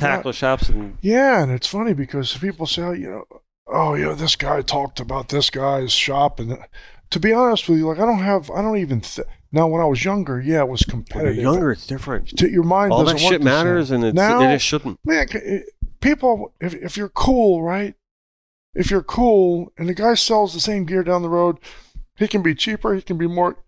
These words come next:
Speaker 1: whatever. It doesn't even matter.
Speaker 2: Yeah.
Speaker 1: There's no real loyalty anymore
Speaker 2: Mm-hmm.
Speaker 1: in business. Business is unethical. I, I mean, the fact,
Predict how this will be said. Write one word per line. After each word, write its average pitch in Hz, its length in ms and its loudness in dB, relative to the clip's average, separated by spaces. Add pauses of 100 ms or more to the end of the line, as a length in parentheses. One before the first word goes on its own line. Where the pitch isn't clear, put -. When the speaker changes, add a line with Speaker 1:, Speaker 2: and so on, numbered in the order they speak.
(100)
Speaker 1:
whatever. 254 580 0
It - 60 -20
doesn't 277 260 2
even 226 300 2
matter. 202 560 0 (200)
Speaker 2:
Yeah. 95 280 2 (1400)
Speaker 1:
There's 147 180 2
no 202 160 4
real 190 280 2
loyalty 123 500 0
anymore 107 420 -8 (340)
Speaker 2:
Mm-hmm. 101 340 -6 (300)
Speaker 1:
in 123 120 2
business. 110 500 -2 (1200)
Business 208 400 2
is 185 140 2
unethical. 175 640 0 (1800)
I, 170 220 -2
I 160 100 -6
mean, 165 200 0
the 139 80 0
fact, - 540 -2